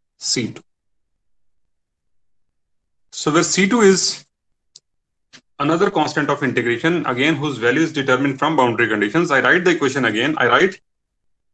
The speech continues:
E I Y will be equal to minus W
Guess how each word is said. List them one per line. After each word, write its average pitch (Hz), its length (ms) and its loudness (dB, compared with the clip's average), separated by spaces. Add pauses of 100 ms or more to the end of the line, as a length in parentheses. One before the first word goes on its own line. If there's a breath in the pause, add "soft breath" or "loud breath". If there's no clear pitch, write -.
(800)
E 170 200 -4
I 160 280 2
Y 127 460 2
will 135 240 -6
be 104 240 -8
equal 101 340 -4
to 123 200 -8
minus 117 680 -4
W 117 420 -4